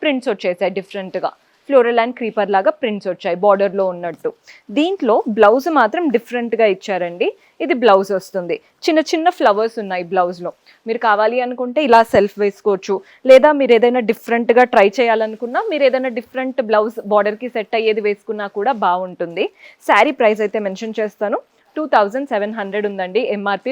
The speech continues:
బయట ఎక్కడ చూసినా అంతకంటే తక్కువకైతే రాదు. Right now ఆషాఢం సేల్‌లో only సెవెంటీన్ సెవెంటీ సిక్స్, పదిహేడు వందల డెబ్బై ఆరు రూపాయలు పడుతుంది. ఇందులో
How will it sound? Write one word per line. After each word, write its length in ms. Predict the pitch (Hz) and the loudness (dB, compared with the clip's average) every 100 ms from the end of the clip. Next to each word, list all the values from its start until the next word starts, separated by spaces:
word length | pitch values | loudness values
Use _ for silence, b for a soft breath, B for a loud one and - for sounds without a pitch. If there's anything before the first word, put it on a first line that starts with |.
| 208 | -2
బయట 180 | 196 202 | -2 -2
ఎక్కడ 240 | 196 226 220 220 | -6 -6 -6 -6
చూసినా 320 | 196 208 208 - 208 | -12 -8 -8 -8 -8
అంతకంటే 460 | 196 233 220 208 262 208 | -6 -4 -4 -6 -6 -8
తక్కువకైతే 540 | - 233 220 196 220 190 | -6 -6 -4 -4 -4 -4
రాదు. 240 | 165 165 440 - b b 233 | -2 -2 -4 -6 b b 4
Right 200 | 254 269 | 4 2
now 80 | 277 - 214 | -2 0 2
ఆషాఢం 340 | 208 247 240 247 | 2 0 -2 -2
సేల్‌లో 240 | 226 247 - 254 | -4 -2 -2 -2
only 240 | 240 339 392 | -2 -2 0
సెవెంటీన్ 440 | 233 226 240 302 285 | -2 -2 -4 -6 -4
సెవెంటీ 280 | 202 196 190 | -4 -6 -10
సిక్స్, 180 | 190 - _ b b | -10 -14 _ b b
పదిహేడు 440 | 247 247 254 277 262 214 | 2 2 4 4 4 0
వందల 240 | 202 277 269 208 | 0 0 2 0
డెబ్బై 260 | 175 214 214 202 | 2 4 6 4
ఆరు 100 | 190 | 2
రూపాయలు 280 | 180 233 233 | 2 2 4
పడుతుంది. 440 | 190 185 175 165 143 _ b - | -2 -2 -8 -8 -12 _ b -12
ఇందులో 220 | 240 285 | -6 -4